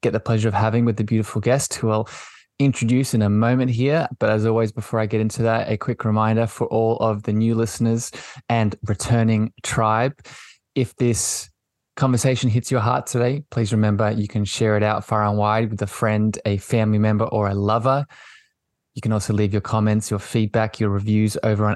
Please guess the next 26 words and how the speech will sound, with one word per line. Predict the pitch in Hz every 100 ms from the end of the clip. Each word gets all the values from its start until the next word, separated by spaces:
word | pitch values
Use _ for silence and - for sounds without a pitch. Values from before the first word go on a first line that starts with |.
| -
Apple | 110 - 110 104 -
and | 104 98
Spotify. | - - 113 110 - 113
This | 104 101
helps | 104 104
us | 107 98
build | - 104 98
the |
show. | 98 120 127 151 127 - - - _ _ _ _
And | 127 120
make | 127 156
sure | 147
you | 120
listen | 113 123
to | 110
the | 110
end | 113 160 135 -
of | 110 98
this | 101 -
chat | 110 92
today, | - 101 101
because | 101 107 - 101
we're | 110
gonna | 123 127
get | 117
into | 107 101 - 104 101 101